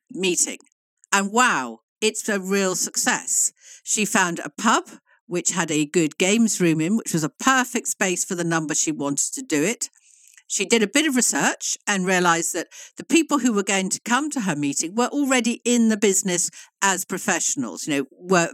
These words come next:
very efficient solopreneurs or got small businesses. So afternoon meets were perfect for them. So it was an afternoon meet. She launched it on Facebook,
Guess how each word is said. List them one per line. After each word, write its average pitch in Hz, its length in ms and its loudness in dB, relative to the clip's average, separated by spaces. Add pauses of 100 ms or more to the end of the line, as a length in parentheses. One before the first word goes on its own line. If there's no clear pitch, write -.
very 220 240 2
efficient 180 480 -4
solopreneurs 170 880 0
or 170 160 -4
got - 240 -4
small 147 240 -2
businesses. - 720 -4 (440)
So 240 300 2 (340)
afternoon 247 600 4
meets 147 340 0
were 196 100 0
perfect - 540 0
for 113 220 -6
them. 175 240 -12 (360)
So 233 300 2
it 214 140 -2
was 185 80 -6
an 202 100 0
afternoon 185 520 0
meet. 160 280 0 (100)
She - 240 0
launched 240 540 4
it 196 120 -4
on 160 140 -2
Facebook, 143 540 -4